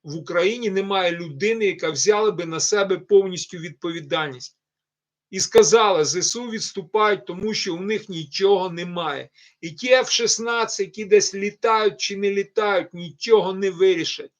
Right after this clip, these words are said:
Українцям вішають локшину кожен день про Ф шістнадцять, про якісь ракети міфічні, що розіб'ють Кремль, Росію. А тим часом росіяни за сто кілометрів від Дніпра.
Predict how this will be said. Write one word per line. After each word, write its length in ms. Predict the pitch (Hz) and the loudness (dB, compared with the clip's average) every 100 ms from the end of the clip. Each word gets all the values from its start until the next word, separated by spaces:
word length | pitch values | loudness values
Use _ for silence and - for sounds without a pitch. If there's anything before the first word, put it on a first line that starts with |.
| _ _ _ - | _ _ _ -20
Українцям 760 | 156 196 214 269 - 233 220 | 0 8 8 6 0 0 0
вішають 520 | 202 226 - 214 - | -2 -2 -2 -4 -4
локшину 640 | 196 185 - 220 220 208 - | -2 0 0 -2 -2 -2 0
кожен 440 | 196 196 180 180 | 2 2 0 -6
день 300 | 175 160 139 | -6 -6 -8
про 160 | 156 185 | -6 0
Ф 140 | 202 | 0
шістнадцять, 760 | 196 190 156 180 185 180 - 160 _ - - _ | 0 -2 -2 -2 -2 -2 -4 -12 _ -20 -20 _
про 160 | 214 196 | 2 2
якісь 320 | 190 233 226 | 2 -2 4
ракети 680 | 220 214 - 220 214 214 | 4 4 0 2 2 2
міфічні, 640 | 196 190 - 202 185 - 185 | -6 -6 -8 -8 -8 -8 -8
що 180 | - 196 | -4 0
розіб'ють 680 | 196 165 185 165 208 - - | 0 0 -8 -8 -8 -8 -4
Кремль, 480 | 196 202 196 180 | 0 0 0 -2
Росію. 600 | 180 175 - 202 185 165 - _ _ | -2 -4 -6 -8 -8 -12 -16 _ _
А 100 | 180 | -2
тим 240 | 185 247 233 | -2 -4 -6
часом 500 | - 269 247 233 208 | -2 0 2 0 2
росіяни 600 | 202 - 214 220 220 202 | 2 2 2 2 4 0
за 140 | 170 | -2
сто 240 | - 202 | -2 0
кілометрів 640 | 185 185 165 175 185 185 160 | 0 -4 -4 -4 -6 -4 -8
від 280 | 151 190 147 | -6 -12 -10
Дніпра. 540 | 180 - 190 170 - | -12 -6 -2 -2 -4